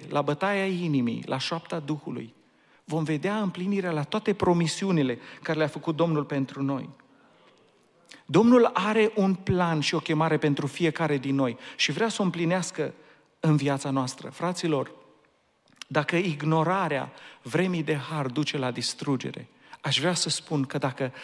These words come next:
răspundem la bătaia Duhului Sfânt la inima noastră, aceasta aduce pace, aduce binecuvântare, protecție, împlinire, restaurare.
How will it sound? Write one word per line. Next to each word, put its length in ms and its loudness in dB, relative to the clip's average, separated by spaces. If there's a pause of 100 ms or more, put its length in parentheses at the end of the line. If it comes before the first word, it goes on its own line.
(140)
răspundem 840 6
la 120 4
bătaia 400 2
Duhului 320 0
Sfânt 300 -2
la 120 0
inima 260 2
noastră, 440 -2 (800)
aceasta 440 -2
aduce 360 0
pace, 540 -6 (280)
aduce 400 2
binecuvântare, 1120 2
protecție, 840 0 (300)
împlinire, 1040 4 (200)
restaurare. 920 4